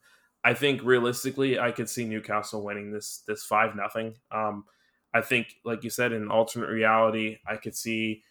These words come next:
a, a draw where Southampton are playing out of their mind, sort of manager could get fired bump type of thing. Um, but I just, <sighs> it's,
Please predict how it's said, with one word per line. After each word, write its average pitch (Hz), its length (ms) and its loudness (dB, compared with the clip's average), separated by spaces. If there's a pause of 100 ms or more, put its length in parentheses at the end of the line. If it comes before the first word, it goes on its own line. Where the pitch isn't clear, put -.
(260)
a, - 200 2
a 117 60 4
draw 110 460 8
where 107 240 4 (260)
Southampton 117 640 2
are 113 80 -2
playing 117 300 0
out 117 120 4
of 113 60 0
their 113 100 2
mind, 107 640 0
sort 110 240 -2
of 104 100 -4
manager 107 400 0
could 104 160 -14
get 110 140 -2
fired 104 440 0
bump 104 260 -2
type 101 200 -10
of 104 120 -10
thing. 107 320 -4 (480)
Um, 101 380 -2 (340)
but 113 160 6 (100)
I 117 140 4
just, - 440 -4 (360)
<sighs> - 480 -10
it's, 135 260 -4